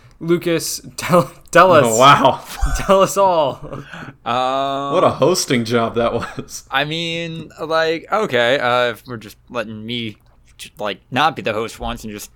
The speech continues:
Speaker 3: say whatever I want. Um, I made my peace with this a long time ago and never really cared about it that much, but are you guys cool with inevitably getting spoiled on Tenet? Because that's definitely gonna happen now.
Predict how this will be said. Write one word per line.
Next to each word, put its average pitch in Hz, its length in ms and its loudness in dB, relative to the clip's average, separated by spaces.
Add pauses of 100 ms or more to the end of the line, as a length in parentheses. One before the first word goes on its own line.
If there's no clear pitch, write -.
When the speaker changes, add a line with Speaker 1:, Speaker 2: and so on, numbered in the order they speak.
(160)
Speaker 3:
say 123 220 -6
whatever 117 280 -6
I 117 60 -4
want. 131 320 -4
Um, 135 440 0 (420)
I 185 120 2
made 240 180 0
my 190 120 -2
peace 170 240 -6
with 147 100 -6
this 139 160 -2
a 131 40 -4
long 127 220 -4
time 127 260 0
ago 113 200 -4
and 113 80 -8
never 120 160 -4
really 120 180 -4
cared 120 300 -2
about 160 320 2
it 170 100 -2
that 170 200 0
much, 180 520 -4 (120)
but 143 260 0
are 120 100 0
you 147 240 -6
guys 214 400 -2
cool 196 680 0
with 175 340 -2
inevitably 160 640 -2
getting 160 280 -6
spoiled 160 480 -2
on 160 200 -6
Tenet? 156 460 -4
Because 135 280 0
that's 139 260 -2
definitely 127 500 -2
gonna 104 180 -6
happen 95 400 -6
now. - 220 -14